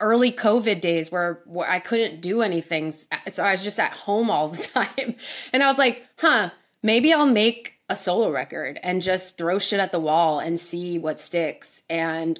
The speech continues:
evolve the sound over time." And, you know, I think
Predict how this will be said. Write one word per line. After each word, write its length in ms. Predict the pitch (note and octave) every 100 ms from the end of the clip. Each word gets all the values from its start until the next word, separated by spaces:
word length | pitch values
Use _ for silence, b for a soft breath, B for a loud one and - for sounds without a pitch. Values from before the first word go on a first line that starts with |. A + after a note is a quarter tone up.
| _ _ -
evolve 500 | G#3 E3 G3 G#3 F#3+
the 80 | G3+
sound 500 | - F3+ F3 F3 F3
over 240 | F3+ E3+
time." 580 | E3 - E3 D#3+ D#3 D3+
And, 480 | F#3 F3 E3+ E3 E3 b b b -
you 100 | A#3+
know, 120 | G#3
I 160 | F#3+ G#3
think 400 | - A#3+ A#3